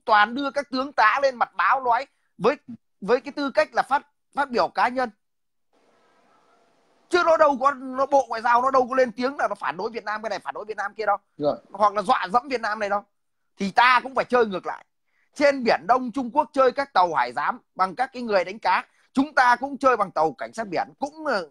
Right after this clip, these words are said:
Speaker 1: là
Speaker 2: Cũng
Speaker 1: kiểm
Speaker 2: tàu
Speaker 1: ngư.
Speaker 2: chơi, đúng rồi, tàu kiểm
Speaker 1: Và
Speaker 2: ngư.
Speaker 1: cũng bằng ngư dân vươn, ờ, vươn, vươn, vươn, ờ, biển, vươn khơi bám biển. Đấy,
Speaker 2: Giống như tàu,
Speaker 1: nó
Speaker 2: tàu
Speaker 1: phải,
Speaker 2: sắt vươn khơi.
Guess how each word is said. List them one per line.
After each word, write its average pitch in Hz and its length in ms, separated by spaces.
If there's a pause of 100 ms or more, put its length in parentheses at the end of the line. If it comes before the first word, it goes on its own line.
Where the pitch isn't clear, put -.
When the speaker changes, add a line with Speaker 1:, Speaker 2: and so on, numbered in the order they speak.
(140)
Speaker 1:
là 165 420 (280)
Speaker 2:
Cũng 226 100
Speaker 1:
kiểm 269 100
Speaker 2:
tàu 240 120
Speaker 1:
ngư. 214 60
Speaker 2:
chơi, 226 200 (280)
đúng 196 100
rồi, 233 220
tàu 202 100
kiểm 202 160
Speaker 1:
Và 208 100
Speaker 2:
ngư. 226 100
Speaker 1:
cũng - 240
bằng 202 340
ngư 277 200
dân 254 340 (200)
vươn, 233 480
ờ, 208 440
vươn, 226 440 (420)
vươn, 233 280
vươn, 226 300
ờ, 220 260
biển, 180 240 (360)
vươn 220 220
khơi 247 180
bám 214 180
biển. 117 200 (460)
Đấy, 175 220
Speaker 2:
Giống 269 100
như 262 100
tàu, 208 140
Speaker 1:
nó - 100
Speaker 2:
tàu - 0
Speaker 1:
phải, 196 200
Speaker 2:
sắt - 220
vươn 208 180
khơi. 208 180